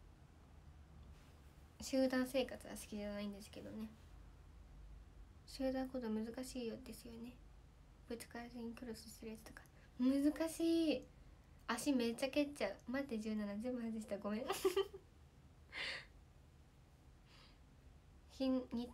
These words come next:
体大とかが更新されてすごいね。すごいですよね。あんなのはできないですけど。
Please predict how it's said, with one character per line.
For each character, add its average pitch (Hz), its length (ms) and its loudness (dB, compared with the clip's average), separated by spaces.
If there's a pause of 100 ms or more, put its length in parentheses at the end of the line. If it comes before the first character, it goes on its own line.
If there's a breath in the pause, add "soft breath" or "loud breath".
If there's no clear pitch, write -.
体 285 200 6
大 277 240 6
と 277 120 2
か 220 180 0
が 202 140 -2
更 220 180 -6
新 220 180 -4
さ 220 100 -6
れ 220 60 -4
て 214 60 -8
す - 100 -14
ご 226 60 0
い 214 60 -2
ね。 220 60 -4 (480 loud breath)
す - 140 -8
ご 262 140 2
い 269 40 0
で 254 120 0
す 226 120 -4
よ 208 120 2
ね。 208 380 0 (100)
あ 220 120 -4
ん 277 100 6
な 294 100 10
の 269 100 8
は 220 100 4
で 208 120 -4
き 214 120 -4
な 208 100 0
い 196 60 -4
で 196 120 -8
す - 80 -14
け 208 140 -6
ど。 202 260 0